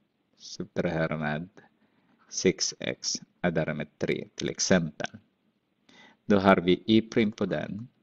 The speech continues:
är fyra x subtraherat med sex. Det här är andra grad.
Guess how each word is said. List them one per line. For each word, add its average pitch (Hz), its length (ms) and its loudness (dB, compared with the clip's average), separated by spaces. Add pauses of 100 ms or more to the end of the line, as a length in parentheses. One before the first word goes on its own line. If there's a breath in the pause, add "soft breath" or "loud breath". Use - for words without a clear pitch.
(260)
är 80 460 0 (560)
fyra 87 320 2 (120)
x - 300 -2
subtraherat - 640 -4
med - 140 -8
sex. - 560 -4 (520 soft breath)
Det 85 180 2
här 82 240 0
är 80 300 -2 (120)
andra 90 380 0
grad. 82 420 0